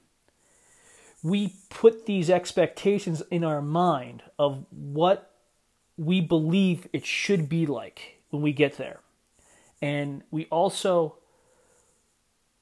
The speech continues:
practice and go through our day working so hard in order to ensure that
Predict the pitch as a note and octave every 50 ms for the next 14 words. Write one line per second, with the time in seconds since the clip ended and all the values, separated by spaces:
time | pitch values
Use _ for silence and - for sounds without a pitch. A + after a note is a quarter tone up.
0 | _ _ _ - - - - G3+ G3+ G#3 G#3 G#3 - - A#2+ A2+ - - - -
1 | - - - D3 D3 C#3+ C#3 E3 F#3 G3+ G3+ - - G3+ F3+ F3+ E3+ D#3 C#3+ C#3
2 | C3 B2 A#2+ E3+ F3+ F#3 E3 C#3 B2 A#2+ - - - _ _ _ _ _ _ _
3 | _ _ _ _ _ _ _ _ _ _ _ _ _ _ _ _ _ _ _ _
4 | - C#3+ C#3 C#3+ E3+ G#3+ A#3 A3+ A#3 - A3 F#3 E3 C#3+ B2+ - - - - -
5 | - A3 G#3+ A3 A3+ A3+ G#3 - - - - A3 G#3 E3+ C#3+ B2+ A#2+ - - -
6 | - - _ _ _ _ _ _ _ _ _ _ _ - E3 D#3+ F3+ F3+ F3+ F3+
7 | F3 F3 E3+ - - F3 E3 D3+ - - - - - - A3+ A#3 A3 F3 C#3+ B2
8 | A#2+ A#2+ - - _ _ _ _ _ _ _ _ _ _ _ _ _ _ _ _
9 | _ _ _ - D3+ C#3+ C#3 - -